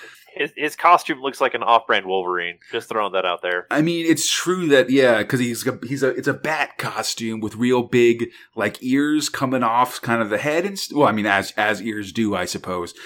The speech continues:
Speaker 2: But yeah, because of that, it's got the same look of those deals on Wolverine's costume, which I, I don't know what those are, but they're, they, <laughs> they definitely have a similar <laughs> look.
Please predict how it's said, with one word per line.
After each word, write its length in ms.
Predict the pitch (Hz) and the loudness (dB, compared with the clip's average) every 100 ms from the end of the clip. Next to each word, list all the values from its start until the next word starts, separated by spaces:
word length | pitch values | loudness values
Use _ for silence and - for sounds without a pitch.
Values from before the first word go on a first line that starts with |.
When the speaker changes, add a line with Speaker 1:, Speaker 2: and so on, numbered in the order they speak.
| - | -8
Speaker 2:
But 100 | - | 2
yeah, 160 | 127 120 | 8 8
because 380 | 110 - 143 127 | 6 2 2 2
of 100 | 110 | 2
that, 180 | 117 104 | 2 2
it's 100 | - | 2
got 180 | 123 - | -2 -2
the 80 | |
same 400 | 107 - 113 104 | -4 -2 -2 -2
look 340 | 107 110 104 - _ - - - _ | 0 0 0 -10 _ -20 -20 -20 _
of 140 | 120 | -2
those 260 | 110 117 104 | 0 -2 -2
deals 680 | - 120 120 120 117 120 113 - | -4 -2 2 2 2 -4 -8 -6
on 400 | 107 110 107 104 | -4 -2 -4 -4
Wolverine's 560 | 123 107 113 135 160 | -4 -2 -4 -4 -4
costume, 760 | - 185 190 - 190 196 185 156 | -8 -6 -6 -6 -8 -10 -14 -14
which 140 | - 120 | -8 0
I, 160 | 180 - | 0 4
I 80 | 170 | 4
don't 100 | 220 | 4
know 80 | 220 | 0
what 80 | |
those 200 | 202 185 | 2 2
are, 340 | 165 87 82 - | 2 0 -2 -4
but 180 | 120 92 - _ | -6 -6 -10 _
they're, 200 | 123 131 | -2 2
they, 200 | 131 135 | 4 4
<laughs> 300 | 131 120 107 | 2 0 -12
they 80 | 107 | -4
definitely 260 | 143 147 139 | 4 4 4
have 80 | 127 | 0
a 40 | |
similar 400 | - 123 110 - | 0 -2 -2 -4
<laughs> 40 | - | -2
look. 540 | 143 - 120 - - | -2 2 0 0 -10